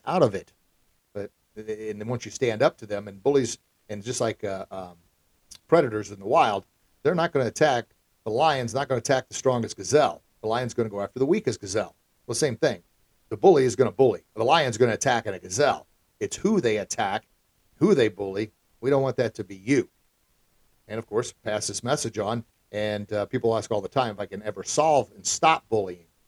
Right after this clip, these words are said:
Well, we can solve the bullying for you if you're listening to this and take this advice, but I'll never be able to stop bullying 'cause bullying's been around since Adam and Eve, right? Adam and Eve, Cain and Abel, the first two humans that walked the face of the earth. Adam and Eve were bullied by Satan,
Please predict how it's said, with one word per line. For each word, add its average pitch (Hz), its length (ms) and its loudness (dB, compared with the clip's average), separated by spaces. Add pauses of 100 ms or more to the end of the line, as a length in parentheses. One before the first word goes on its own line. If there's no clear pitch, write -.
(280)
Well, 117 100 2
we 117 100 -2
can 110 120 -4
solve 180 460 2
the 117 80 4
bullying 127 380 4
for 104 160 -8
you 131 320 4
if 117 120 2
you're 107 120 -2
listening 117 280 0
to 107 40 -6
this 104 200 -2
and 95 80 -20
take 110 160 -4
this 92 140 -14
advice, 123 480 0 (300)
but 117 80 -4
I'll 110 120 2
never 135 200 2
be 120 120 4
able 104 120 0
to - 60 -6
stop 160 300 2
bullying 104 300 -2
'cause 98 160 -8
bullying's 131 340 4
been 110 140 0
around 113 320 0
since 98 180 -10
Adam 107 260 -2
and 101 100 -6
Eve, 120 220 -4 (640)
right? 110 220 -2 (240)
Adam 110 180 -2
and 110 100 -2
Eve, 117 140 2
Cain 117 200 -2
and 110 100 -2
Abel, 120 320 2 (200)
the - 60 -20
first - 260 -4
two 113 220 -2 (300)
humans 120 260 -2
that 113 60 -4
walked 117 220 0
the 110 60 -10
face 117 220 -2
of - 60 -10
the 107 100 -2
earth. 131 200 2 (260)
Adam 120 180 0
and 113 80 0
Eve 127 180 -2
were 104 100 -4
bullied 120 380 0
by 104 180 0
Satan, 139 500 0